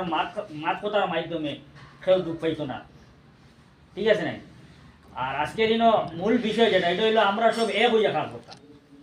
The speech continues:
এক হইয়া বালা কাজ করতাম। যে অন্যায় করে তার বিরোধিতা করতাম।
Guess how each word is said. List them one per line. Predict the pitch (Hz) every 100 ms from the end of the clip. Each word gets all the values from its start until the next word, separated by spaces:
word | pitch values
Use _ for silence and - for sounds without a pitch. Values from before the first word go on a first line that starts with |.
| - _ _ _ -
এক | 214 240
হইয়া | 247 240
বালা | 247 277 269
কাজ | - -
করতাম। | - - - - - - - - - - - 135
যে | 185
অন্যায় | 226 220 226 254 214
করে | 226
তার | 214 220 196
বিরোধিতা | 202 - -
করতাম। | - - -